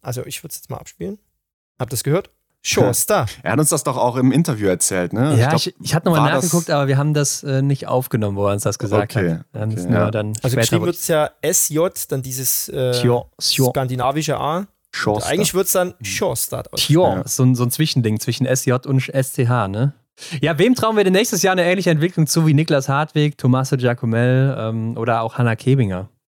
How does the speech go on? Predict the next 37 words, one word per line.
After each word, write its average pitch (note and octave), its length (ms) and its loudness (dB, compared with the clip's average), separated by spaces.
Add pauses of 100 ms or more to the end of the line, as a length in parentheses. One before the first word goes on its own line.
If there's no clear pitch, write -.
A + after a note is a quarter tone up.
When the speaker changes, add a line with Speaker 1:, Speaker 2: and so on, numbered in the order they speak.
Speaker 3:
Habt - 200 -6
ihr A#2+ 40 2
da G2 140 -2
wen? G2 200 -4
Speaker 1:
Gute C3+ 160 -4
Frage. C#3 420 -4 (260)
Bei D#3 60 -2
Speaker 2:
Ja, - 100 2
ich F#2 60 2
Speaker 1:
Männern F3+ 180 0
Speaker 2:
hab G3+ 60 2
Speaker 1:
oder F#3+ 100 0
bei E3+ 100 0
den E3 60 -2
Frauen? A#2+ 320 -4 (380)
Speaker 3:
Ja, A2 140 0
Speaker 2:
Du G2 40 2
Speaker 3:
egal. F#2 40 2
Speaker 2:
wolltest B2 260 2
auch, F#2+ 160 0
oder? G2+ 280 -2 (200)
Speaker 3:
Ja. A2 160 -6 (280)
Speaker 2:
Ja, F#2 200 -4
wenn A#2+ 100 2
man C3+ 120 2
sich B2 100 -4
das A#2 160 -2
norwegische B2+ 560 0
Team C3+ 240 0
anguckt, B2 500 -2
äh, G2 160 -2
da G2+ 140 -2
kamen A2 340 -2
mir G#2+ 140 0
jetzt - 440 -2
zwei G2+ 340 -2
Namen G#2 580 -2